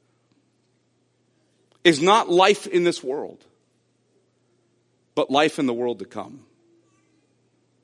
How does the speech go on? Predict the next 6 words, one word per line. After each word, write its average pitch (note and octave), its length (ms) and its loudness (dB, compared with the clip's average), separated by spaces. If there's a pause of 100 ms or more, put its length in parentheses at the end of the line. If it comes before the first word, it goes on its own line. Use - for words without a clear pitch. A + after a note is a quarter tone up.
(720)
So G3 160 2
this F#3 220 0
morning, A3+ 340 6
we're F#3 100 2
gonna F3+ 200 2
consider C#3+ 720 0